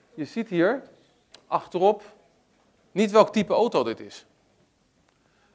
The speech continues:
En, ehm, er zijn mensen die hebben een hele dure Audi of een hele dure Mercedes of een hele dure B M W. En die denken, "Oeh, die auto is zo duur,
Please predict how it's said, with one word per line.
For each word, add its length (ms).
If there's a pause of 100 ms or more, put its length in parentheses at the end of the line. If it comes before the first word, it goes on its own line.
En, 400
ehm, 440 (1600)
er 100
zijn 300
mensen 280
die 100
hebben 120
een 140
hele 180
dure 260
Audi 420
of 60
een 80
hele 260
dure 240
Mercedes 380
of 80
een 80
hele 220
dure 220
B 60
M 180
W. 60 (800)
En 80
die 60
denken, 280
"Oeh, 200 (420)
die 140
auto 260
is 180
zo 200
duur, 340